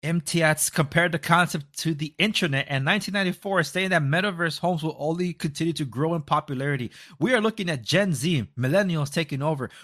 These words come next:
More than eighty-five percent of Gen Z and millennials play video games. So the virtual world is very familiar space to them. Wow. Okay, so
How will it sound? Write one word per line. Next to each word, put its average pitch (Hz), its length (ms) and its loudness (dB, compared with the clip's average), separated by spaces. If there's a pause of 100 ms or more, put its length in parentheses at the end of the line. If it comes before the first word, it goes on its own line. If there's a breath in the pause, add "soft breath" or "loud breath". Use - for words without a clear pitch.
More 175 140 2
than 180 260 0
eighty-five 202 600 0
percent 175 280 -2
of 143 140 -2
Gen 165 200 0
Z 156 120 -2
and 156 100 -2
millennials 156 420 -2
play 185 260 0
video 165 340 4
games. 113 400 0 (420 soft breath)
So 269 260 4
the 190 140 6
virtual 175 480 4
world 165 360 4
is 131 120 2
very 165 220 4
familiar 156 520 0
space 160 380 0
to 139 120 -4
them. 113 180 -6 (920 soft breath)
Wow. 127 880 2 (560)
Okay, 160 400 2 (260)
so 151 440 2